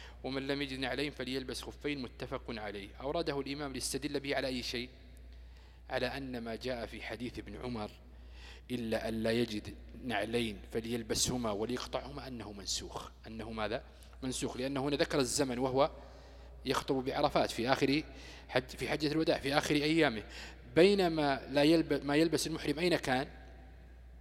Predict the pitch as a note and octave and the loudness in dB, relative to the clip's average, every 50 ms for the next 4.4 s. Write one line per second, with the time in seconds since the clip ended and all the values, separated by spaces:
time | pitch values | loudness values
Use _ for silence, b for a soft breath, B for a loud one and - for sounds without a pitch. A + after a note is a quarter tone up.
0 | - - - - - - - - B B B B B B B B - - D3 E3+ | -18 -18 -18 -20 -20 -20 -20 -18 B B B B B B B B -10 -6 -4 0
1 | F3 F3 E3+ F3 E3+ D#3+ D3 - E3+ E3 D#3 C3 C#3+ C#3+ D3 C#3+ D#3+ D#3+ C#3+ C#3 | 2 2 2 2 2 0 2 2 4 4 4 2 2 2 2 4 4 4 4 2
2 | C3 B2+ - D3+ D#3+ F3+ E3+ E3 E3 E3+ F3 F3 E3 D#3 - - F3+ E3+ D#3 - | 0 -2 2 4 4 4 4 2 0 0 0 2 2 2 2 2 2 0 2 0
3 | E3 E3 E3+ E3 F#3 A3 A3+ G3 F3+ G3 G3+ F#3+ - E3 C3+ B2+ A#2+ G#2+ G2+ G#2 | -2 0 0 0 0 2 2 4 4 4 4 4 4 2 2 0 0 0 0 0
4 | G2 F#2+ F#2 F#2+ - - - - | 0 -2 -4 -8 -10 -12 -14 -14